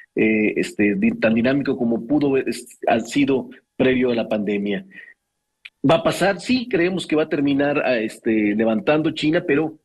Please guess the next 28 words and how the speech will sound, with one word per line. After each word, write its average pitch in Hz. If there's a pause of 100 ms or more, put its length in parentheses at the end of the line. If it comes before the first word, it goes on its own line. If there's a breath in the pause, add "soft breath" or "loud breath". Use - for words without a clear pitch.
(140)
sabemos 127
que 127
no 127
está -
fácil 151 (260 loud breath)
y 117
quizá, 135
eh, -
todavía 139
pasará, 127 (300 loud breath)
ah, 113
tragos 131
amargos 127
en 117
los 110
primer-, 117
los 110
siguientes 127
trimestres 123
antes 120
de 110
poder 101
ver 107 (340 loud breath)
un 117
rebote 101 (200 soft breath)
como -
quisiéramos 101
observarlo. 76